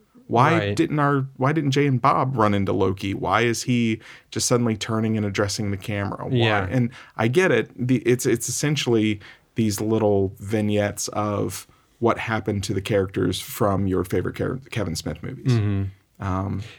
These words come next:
Speaker 2: It felt like the whole time he had a checklist that
Speaker 1: Mm-hmm.
Speaker 2: he was going down and, like, oh, like, checking off things and, like,
Speaker 1: Yeah.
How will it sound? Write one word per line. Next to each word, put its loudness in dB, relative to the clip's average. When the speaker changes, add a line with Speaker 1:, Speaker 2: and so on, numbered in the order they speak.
Speaker 2:
It -2
felt 2
like 2
the 2
whole 4
time 2
he -2
had 2
a 0
checklist -4
that 0
Speaker 1:
Mm-hmm. 2
Speaker 2:
he 0
was -2
going 0
down 2
and, -2
like, -2
oh, -4
like, -8
checking -2
off 0
things 0
and, 0
like, 0
Speaker 1:
Yeah. -4